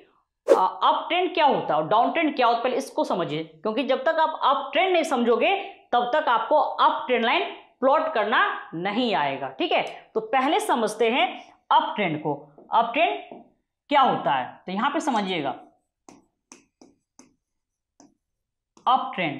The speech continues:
देखिए अप ट्रेंड में क्या होता है, मार्केट कंटिन्यू क्या करता है, ये हायर हाई बनाता है कंटिन्यू, ऐसे क्या करता है, ये हायर हाई बनाते चला जाता है, इसको बोलते हैं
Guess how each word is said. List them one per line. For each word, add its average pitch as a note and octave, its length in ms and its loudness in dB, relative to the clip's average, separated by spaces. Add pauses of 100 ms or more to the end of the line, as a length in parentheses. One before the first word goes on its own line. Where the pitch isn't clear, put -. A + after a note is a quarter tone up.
(120)
देखिए A#3+ 280 -2 (640)
अप C#4+ 220 2
ट्रेंड G4 200 0
में F4+ 140 0
क्या C4+ 120 2
होता G3 320 2
है, B3+ 440 -2
मार्केट C4 960 0
कंटिन्यू C#4 360 0
क्या D4+ 160 0
करता D#3 240 -4
है, C#3 60 -4
ये C3 240 -10 (260)
हायर C4+ 400 2 (160)
हाई C#4+ 240 4
बनाता F3 400 -2
है D#3 60 -6
कंटिन्यू, C#4 500 2
ऐसे A3+ 320 -2 (680)
क्या C#4+ 120 2
करता E4 220 2
है, E4+ 80 2
ये G4 120 0 (480)
हायर D4 240 2
हाई C#4+ 260 0
बनाते A3+ 360 -2
चला F#3+ 260 0
जाता D#3 380 -2
है, F#3 440 -4 (340)
इसको C4 260 -4
बोलते A#3+ 340 0
हैं D#4 240 2